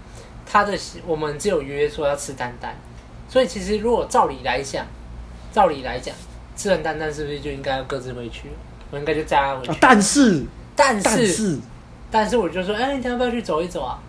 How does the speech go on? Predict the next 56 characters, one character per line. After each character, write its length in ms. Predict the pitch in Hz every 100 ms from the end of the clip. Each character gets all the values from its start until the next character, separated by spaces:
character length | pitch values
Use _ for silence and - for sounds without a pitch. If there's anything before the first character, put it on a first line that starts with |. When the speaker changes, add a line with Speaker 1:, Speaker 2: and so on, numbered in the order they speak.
| - - - -
Speaker 1:
他 120 | 208
说 100 | 220
：“啊， 340 | 208 190 196 -
可 100 | 170
是 100 | 208
我 220 | 190 143
还 100 | 151
有 140 | 165
作 260 | 147 170 160
业 140 | 156
要 180 | 156 147
写。” 220 | 135 - 120 170 180 - - - -
我 100 | 156
说 0 |
：“是 360 | 175 - 190 143
哦， 220 | 127 117 - - - - - - - -
没 140 | 190
关 80 | 240
系 100 | 240
啊， 160 | 233 226
就 100 | 233
附 180 | 240
近 200 | 220 226
走 160 | 180 160
一 60 | 175
走 160 | 170
啊， 200 | 131 123 - - - - - - -
走 160 | - 190
一 20 |
走 160 | 202 160
消 220 | 196 190
化 180 | 202 190
啊。” 220 | 175 175 - - - - - - - - - - - -
然 120 | 156
后 160 | 190
我 140 | 185 151
就 140 | 170
说 160 | 175 190
：“哎， 220 | 190 165 131 - - - -
带 180 | - 175
你 80 | 147
去 300 | - 175 160
那 120 | 170
个 260 | 151 143 139
什 120 | 135
么 80 | 123
公 200 | 139 151
园。” 80 | 151
我 220 | 151 190 208
也 80 |
没 100 | 170
有 80 | 190 -
等 160 | 151 127
他 160 | 147
回 220 | 151 147 127
应， 180 | 131